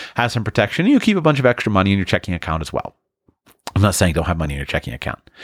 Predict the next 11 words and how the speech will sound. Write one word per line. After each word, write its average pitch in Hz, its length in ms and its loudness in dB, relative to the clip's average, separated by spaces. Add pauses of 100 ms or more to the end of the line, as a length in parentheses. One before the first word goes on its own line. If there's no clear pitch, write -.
(280)
But 143 120 4
now 185 100 6
your 226 160 4
mortgage 131 260 2
payment 110 220 0
is 113 80 -2
twelve 139 300 4
hundred 90 200 -2
dollars. - 460 -8 (800)
Well, 196 220 2
most 214 380 0